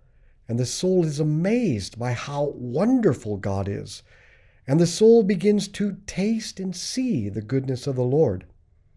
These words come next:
And as this, and as the soul gets to know God through these glimpses,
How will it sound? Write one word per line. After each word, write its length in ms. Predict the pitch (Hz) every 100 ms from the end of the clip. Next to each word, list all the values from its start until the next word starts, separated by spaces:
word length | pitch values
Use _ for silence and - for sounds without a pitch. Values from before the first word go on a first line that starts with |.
| _ _ _ _ _ _ 85
And 120 | 85
as 220 | 104 104
this, 280 | 120 - - _ -
and 140 | 123
as 200 | 147 147
the 140 | 180
soul 440 | 170 - 190 208 208
gets 240 | 175 175
to 120 | - 160
know 340 | 165 202 226
God 480 | 135 98 95 101 -
through 180 | 127 120
these 240 | 120 107
glimpses, 960 | 110 117 165 196 196 - 113 110 -